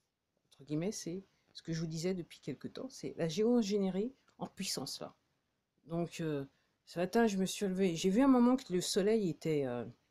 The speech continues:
j'ai ouvert les yeux, j'ai vu un moment qu'il y avait le soleil, après je me suis endormie. Et après, quand je me suis réveillée à nouveau, c'était gris. Donc j'en ai profité pour aller, pour, euh, pour, euh, pour sortir dans un moment d'accalmie où il y avait le soleil bleu avec des nuages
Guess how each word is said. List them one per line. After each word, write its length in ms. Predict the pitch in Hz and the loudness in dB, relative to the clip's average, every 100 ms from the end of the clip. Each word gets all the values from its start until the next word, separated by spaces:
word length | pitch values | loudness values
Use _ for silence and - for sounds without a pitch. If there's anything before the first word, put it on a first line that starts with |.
| _ _ _ _ _ 139 | _ _ _ _ _ -10
j'ai 100 | 165 | -4
ouvert 200 | 180 180 | 0 0
les 120 | 180 | 2
yeux, 100 | 226 | 0
j'ai 140 | 202 | 2
vu 60 | 185 | 2
un 60 | |
moment 200 | 185 185 | 2 0
qu'il 100 | 196 | -2
y 40 | 151 | -2
avait 80 | 139 | -4
le 60 | |
soleil, 200 | - 185 | -4 -6
après 200 | 214 - | -6 -4
je 100 | 226 | 0
me 40 | 220 | 0
suis 140 | - | 0
endormie. 420 | 220 190 175 247 - - - _ _ _ _ _ _ _ _ _ _ _ _ _ _ _ | 0 0 0 -2 -4 -20 -20 _ _ _ _ _ _ _ _ _ _ _ _ _ _ _
Et 140 | 208 220 | 2 2
après, 340 | 202 - 226 | 2 2 2
quand 160 | - 226 | 2 0
je 120 | 202 | 2
me 80 | 202 | 0
suis 160 | - | 0
réveillée 340 | 185 214 247 240 | 2 4 6 6
à 60 | |
nouveau, 340 | 214 185 202 - | 4 4 0 -4
c'était 320 | - 185 - | -10 -8 -6
gris. 320 | 131 127 - _ _ _ _ _ _ _ _ - | -6 -8 -12 _ _ _ _ _ _ _ _ -8
Donc 100 | 165 | -2
j'en 100 | 185 | 2
ai 100 | 185 | 0
profité 520 | - 180 185 - 233 | -2 -12 -8 -2 -2
pour 160 | 226 147 | 0 0
aller, 220 | 160 165 | 0 -2
pour, 260 | - 160 | -4 -4
euh, 60 | 143 - - - - _ | -4 -4 -20 -20 -20 _
pour, 220 | - 156 156 | -8 -2 2
euh, 340 | 135 120 104 - | 2 2 -2 -6
pour 140 | - | -10
sortir 380 | - - 247 208 | -10 -2 0 2
dans 200 | 165 165 | 0 0
un 40 | |
moment 260 | 175 170 175 | -2 -2 -2
d'accalmie 480 | 160 151 175 165 202 | -4 -6 -4 0 2
où 80 | 214 | 2
il 80 | |
y 40 | 151 | 2
avait 180 | 156 185 | 0 -2
le 100 | 160 | -2
soleil 320 | - 151 147 | -6 -4 -4
bleu 240 | 147 202 | 2 2
avec 200 | 190 151 | 2 0
des 120 | 131 | -4
nuages 420 | 143 151 170 185 | -4 -2 -2 -4